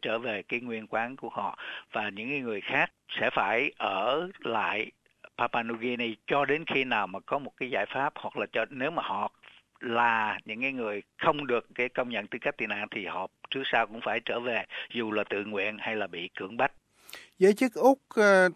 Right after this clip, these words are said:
Speaker 2: trong tuần, ờ, không, giới chức Úc hôm chín tháng mười thì có đưa ra một cái thông cáo là những ai mà ở trên đảo Manus mà nếu muốn chuyển qua Nauru thì cũng có thể chuyển qua bên trại ở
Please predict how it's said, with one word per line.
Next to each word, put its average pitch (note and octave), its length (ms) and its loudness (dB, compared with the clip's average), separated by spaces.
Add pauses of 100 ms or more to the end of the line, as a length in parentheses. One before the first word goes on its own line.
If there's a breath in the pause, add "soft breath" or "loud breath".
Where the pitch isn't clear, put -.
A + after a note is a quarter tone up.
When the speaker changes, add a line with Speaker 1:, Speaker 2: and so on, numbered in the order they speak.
(100)
Speaker 2:
trong F#3+ 400 2
tuần, C#3+ 480 2
ờ, C#3+ 240 0
không, E3 300 6
giới G3 160 8
chức A#3+ 180 0 (100)
Úc A#3+ 240 6
hôm G3 440 2
chín B3 220 6
tháng B3+ 200 4
mười D3 300 6 (420 soft breath)
thì D3 220 2
có G3+ 140 0
đưa G3 160 8
ra F#3 100 8
một D3 80 6
cái F3 120 4
thông E3 180 4
cáo F3 480 2
là B2 760 2
những B2+ 240 -6
ai D#3+ 460 4
mà A#2+ 240 -2 (100)
ở A2+ 320 -2
trên D3 380 0
đảo A#2+ 280 0
Manus D3 520 0
mà A#2+ 100 -4
nếu D#3+ 240 0
muốn G#3 220 0
chuyển C3 340 -2
qua D#3 260 0
Nauru D#3 540 4 (400 soft breath)
thì C#3 100 0
cũng B2+ 160 0
có G#3 120 2
thể B2+ 360 2
chuyển C#3 400 -2
qua D#3 180 2
bên D3+ 360 -2
trại A#2+ 520 -2 (100)
ở A#2 440 -4